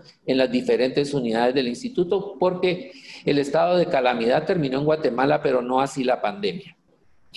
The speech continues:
Actualmente el medi-, el abastecimiento de nove-, de, de médico de nuestras unidades en medicamentos es del noventa y cinco por ciento, y también es importante mencionar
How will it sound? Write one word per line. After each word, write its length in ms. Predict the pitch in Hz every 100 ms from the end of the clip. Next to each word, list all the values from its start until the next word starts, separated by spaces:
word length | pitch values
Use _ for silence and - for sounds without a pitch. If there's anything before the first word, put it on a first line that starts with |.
| - - -
Actualmente 600 | 156 180 214 214 233 254
el 60 |
medi-, 320 | 233 185 170 -
el 280 | 151 143
abastecimiento 800 | 143 147 160 151 151 151 180 208
de 100 | 208
nove-, 480 | 190 165 170 131 - _
de, 720 | 120 131 127 123 120 120 - _ _
de 180 | - 131 -
médico 440 | 165 190 190 143
de 120 | 123
nuestras 340 | 123 143 196 226
unidades 500 | 202 175 139 135 135
en 160 | 151 170
medicamentos 680 | 160 139 123 127 185 170
es 100 | 170
del 200 | 160 165
noventa 320 | 151 135 117 113
y 80 |
cinco 340 | 120 156 160 175
por 160 | 170
ciento, 360 | 170 170 160 - _ - - -
y 180 | 240 254
también 540 | 175 139 143 175 185 -
es 200 | 160 202
importante 720 | 190 160 143 - 185 202 196
mencionar 800 | 156 135 135 123 139 214 -